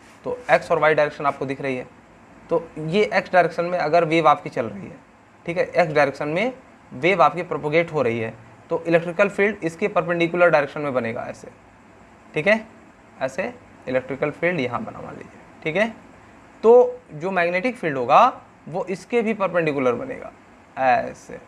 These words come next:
ठीक है ना। बच्चों, ये एक्स है, ये वाई है, तो इसको जेड लेना चाहिए था, ठीक है।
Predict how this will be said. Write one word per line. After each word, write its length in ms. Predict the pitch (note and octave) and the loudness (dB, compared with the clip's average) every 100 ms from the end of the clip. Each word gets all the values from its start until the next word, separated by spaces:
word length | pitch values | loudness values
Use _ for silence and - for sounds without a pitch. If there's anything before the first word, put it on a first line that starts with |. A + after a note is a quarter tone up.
| - - - | -20 -20 -10
ठीक 100 | E3 | -8
है 60 | G3 | -8
ना। 120 | C#3+ F#3+ F#3+ | -10 -12 -8
बच्चों, 200 | E3+ D#3+ | -4 0
ये 140 | D#3 | 2
एक्स 240 | D3+ - E3 | 0 2 0
है, 280 | E3+ D3 | 0 -2
ये 100 | C3+ | 0
वाई 200 | C3 C#3 | 2 2
है, 120 | D3 E3 | 2 -2
तो 100 | C#3+ | -6
इसको 180 | - | -6
जेड 220 | B2+ C#3 B2 | -2 0 0
लेना 240 | A#2 A2+ | 0 -2
चाहिए 220 | - - | -8 -14
था, 140 | - - | -14 -10
ठीक 200 | E3+ | -4
है। 80 | G3 | -2